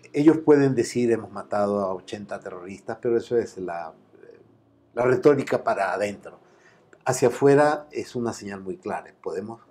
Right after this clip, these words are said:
alcanzarlos donde querramos. La operación se hizo en la madrugada, cuando la gente está durmiendo, primera cosa. Segunda cosa,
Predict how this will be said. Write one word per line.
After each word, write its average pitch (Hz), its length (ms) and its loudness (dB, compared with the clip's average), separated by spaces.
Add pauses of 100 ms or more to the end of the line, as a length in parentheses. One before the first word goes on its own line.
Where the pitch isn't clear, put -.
alcanzarlos 104 760 -10 (320)
donde 95 220 -12
querramos. - 600 -10 (440)
La 104 120 -4
operación 107 500 -4
se 117 140 -4
hizo 107 560 -2
en 98 100 -16
la 87 80 -14
madrugada, 85 680 -10
cuando 80 440 -18 (240)
la 78 80 -20
gente 87 340 -20
está 87 340 -10
durmiendo, 98 540 -10
primera 90 380 -18
cosa. 92 360 -12 (380)
Segunda 139 420 -2
cosa, 135 460 -4